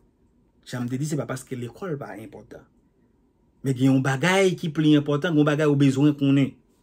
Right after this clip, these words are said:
chèche konn talan ou, chèche konnen ki talan Bondye ba ou, chèche konnen ki donk nan ou menm. Mhm,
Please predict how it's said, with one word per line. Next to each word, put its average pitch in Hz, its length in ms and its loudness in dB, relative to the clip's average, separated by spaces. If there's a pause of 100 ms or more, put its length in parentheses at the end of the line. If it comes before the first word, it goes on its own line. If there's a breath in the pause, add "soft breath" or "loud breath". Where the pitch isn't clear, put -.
(800)
chèche 143 340 -2
konn 139 240 2
talan 127 460 0
ou, 104 120 -14
chèche 143 260 -2
konnen 147 280 2
ki 208 220 -6
talan 165 380 0
Bondye 139 300 4
ba 131 160 0
ou, 135 100 2
chèche 151 220 -2
konnen 156 260 -2
ki 330 200 -8
donk 175 400 0
nan 135 180 0
ou 127 100 0
menm. 110 280 -6 (2750)
Mhm, 190 340 0